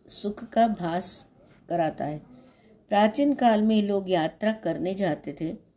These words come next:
तब सामान बहुत थोड़ा सा ले जाते थे। गाड़ी नहीं थी,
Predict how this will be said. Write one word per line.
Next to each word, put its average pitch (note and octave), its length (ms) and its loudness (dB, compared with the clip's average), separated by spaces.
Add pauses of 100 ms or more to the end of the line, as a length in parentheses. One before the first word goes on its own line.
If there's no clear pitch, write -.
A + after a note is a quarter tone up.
(420)
तब G3+ 160 0 (440)
सामान A3 640 4
बहुत B3 340 0
थोड़ा A3+ 200 0
सा B3 200 -2
ले A3+ 180 2
जाते D#3 420 -4
थे। C#3+ 100 -14 (1500)
गाड़ी F3+ 380 4
नहीं C4+ 200 6
थी, D#3 320 -8